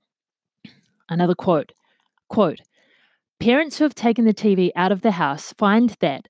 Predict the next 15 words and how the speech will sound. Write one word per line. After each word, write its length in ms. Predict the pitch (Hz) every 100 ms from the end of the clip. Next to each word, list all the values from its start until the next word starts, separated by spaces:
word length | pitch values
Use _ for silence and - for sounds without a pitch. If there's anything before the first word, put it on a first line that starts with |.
| -
after 280 | 208 247 285
the 120 | 294
initial 340 | 254 240 269
resistance, 680 | 247 208 175 - 160 202 - _
the 80 | 185
children 340 | - 240 240
are 60 | 214
much 320 | 180 240 -
calmer, 420 | 190 165 160 156 -
less 240 | 202 220 -
fearful, 560 | 190 175 180 165 160
more 200 | 170 208
curious 580 | - - 190 170 160 -
and 140 | 175 175
imaginative, 680 | 170 160 160 151 147 151